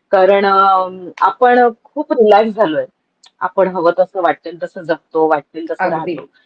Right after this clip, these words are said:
Speaker 1: पण मला असं
Speaker 2: हम्म.
Speaker 1: वाटतं की आपण थोडंसं सजग होण्याची गरज आहे, थोडंसं आपण, अ, शिस्तपूर्वक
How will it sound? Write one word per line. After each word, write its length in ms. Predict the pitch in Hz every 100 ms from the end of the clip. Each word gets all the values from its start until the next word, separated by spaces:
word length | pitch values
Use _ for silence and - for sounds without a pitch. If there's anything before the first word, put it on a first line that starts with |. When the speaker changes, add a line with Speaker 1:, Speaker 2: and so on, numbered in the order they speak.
| _ _ -
Speaker 1:
पण 120 | 214
मला 300 | 220 208 208
असं 160 | 220
Speaker 2:
हम्म. 160 | 185 240
Speaker 1:
वाटतं 240 | 226 - 233
की 80 | 262
आपण 480 | 220 196 - 233 240
थोडंसं 760 | - 240 269 277 277 269 285 277
सजग 280 | 240 208 240
होण्याची 380 | 240 226 226 233
गरज 340 | 202 180 170
आहे, 100 | 185 - _ _ _ _
थोडंसं 380 | 240 240 254 277
आपण, 420 | 233 - 247 247
अ, 600 | 240 220 208 202 196 196 196
शिस्तपूर्वक 1000 | - 269 233 _ 269 - 254 247 233